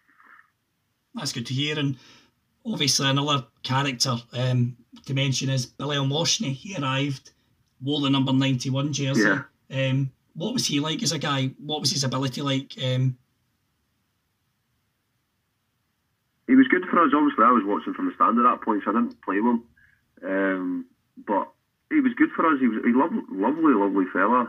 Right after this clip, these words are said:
Speaker 2: in the dressing room, good to have about, very professional. Um, so he, he,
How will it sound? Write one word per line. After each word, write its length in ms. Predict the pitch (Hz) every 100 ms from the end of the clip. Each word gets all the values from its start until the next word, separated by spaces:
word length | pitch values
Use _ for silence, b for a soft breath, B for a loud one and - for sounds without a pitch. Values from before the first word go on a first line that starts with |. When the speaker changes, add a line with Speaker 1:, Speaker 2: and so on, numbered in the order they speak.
| 120
Speaker 2:
in 80 | -
the 100 | 95
dressing 280 | 98 101 -
room, 160 | 127 113
good 160 | 110 -
to 100 | 101
have 120 | 98
about, 360 | 92 101 117 113 _ b b b b -
very 200 | 113 113
professional. 720 | - - 101 107 117 135 120 - _ _ _ -
Um, 640 | 101 92 92 90 - - - _ _ _ _ _ _ _ _ -
so 260 | 107 104 101
he, 180 | 107 -
he, 220 | 101 113